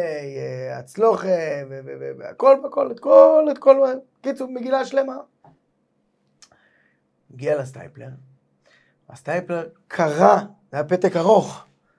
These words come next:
קרא מילו במילו את כל דבר. "השם זה וזה וזה, בין זה וזה. השם זה וזה וזה, בין זה וזה." קרא, קרא, קרא. אז הוא מגיש לו, מי שהכיר את הסטייפלר, הוא היה תקיף,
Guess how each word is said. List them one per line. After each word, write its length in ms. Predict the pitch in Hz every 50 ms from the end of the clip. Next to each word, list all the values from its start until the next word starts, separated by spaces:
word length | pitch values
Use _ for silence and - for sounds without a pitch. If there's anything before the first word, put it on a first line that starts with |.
| _ _ _ _ _ _
קרא 300 | - 180 170 165 214 226
מילו 440 | 226 214 233 269 277 277 277 254 233
במילו 400 | 233 233 233 262 262 254 240 233
את 140 | 202 - -
כל 160 | 233 240 233
דבר. 420 | 226 226 220 220 208 190 156 135 127 - _ _ _ _ _ _ _ _ -
"השם 380 | 117 131 - 196 185 180 175 160
זה 220 | 151 151 175 175
וזה 220 | 160 165 156 170 170 160
וזה, 320 | 165 156 156 175 175 170
בין 280 | 151 160 165 165 160 156
זה 140 | 160 160 147
וזה. 240 | 151 143 139 139 127 127 - _ _ _ _
השם 300 | - 127 - - - 151 151
זה 140 | 160 170 170
וזה 200 | 160 165 160 165 165
וזה, 260 | 165 165 160 175 175
בין 220 | 170 165 170 170 165
זה 140 | 165 165 165
וזה." 240 | 160 160 156 156 - - _ _ _ _ _ _ _ _ _ _ _ _ _ _
קרא, 400 | - 127 127 147 160 156 147 - - _
קרא, 300 | - - 127 143 160 156
קרא. 260 | 156 - - 127 131 135 135 - _ _ _ _ _ _ _ _ _ _ _ _ _ _ _ _ _ _ _ _ _ _ _ _ _ _
אז 180 | _ 131 135 143
הוא 100 | 147 131
מגיש 340 | 127 120 123 135 139 135 -
לו, 80 | 127 123
מי 120 | 131 143
שהכיר 600 | 135 143 131 131 131 135 139 147 139 127 110 107
את 100 | 127 _
הסטייפלר, 380 | 127 127 - 139 139 139 135 131
הוא 80 | 120 127
היה 80 | -
תקיף, 500 | - - - _ - 170 147 - - _